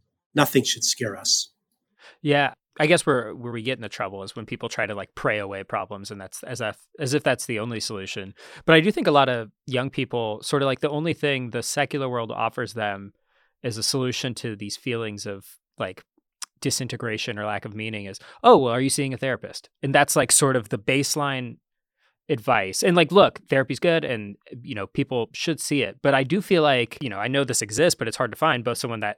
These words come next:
Speaker 2: who is open to therapy and willing to discuss, like, spiritual problems.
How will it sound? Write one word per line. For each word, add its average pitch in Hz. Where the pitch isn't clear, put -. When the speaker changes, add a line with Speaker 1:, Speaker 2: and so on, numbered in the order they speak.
Speaker 2:
who 120
is 104
open 135
to 110
therapy 113
and 127
willing 110
to 117
discuss, 110
like, 92
spiritual 135
problems. 92